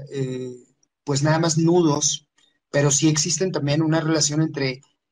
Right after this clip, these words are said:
entre estos rosarios y otras cuentas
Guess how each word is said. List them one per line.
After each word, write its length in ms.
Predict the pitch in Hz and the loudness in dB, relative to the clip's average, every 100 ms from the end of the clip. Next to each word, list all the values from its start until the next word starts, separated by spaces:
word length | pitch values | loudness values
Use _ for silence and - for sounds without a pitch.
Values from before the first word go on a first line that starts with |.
| _ _ _ _ | _ _ _ _
entre 400 | 147 151 151 147 | -2 0 2 2
estos 280 | 156 156 185 | 2 0 -2
rosarios 560 | 151 185 175 185 175 - | 0 2 2 0 -2 -2
y 160 | 156 | -2
otras 500 | 147 147 170 156 - - _ | -2 0 0 0 -4 -14 _
cuentas 600 | 160 156 156 165 - | 0 2 2 0 -2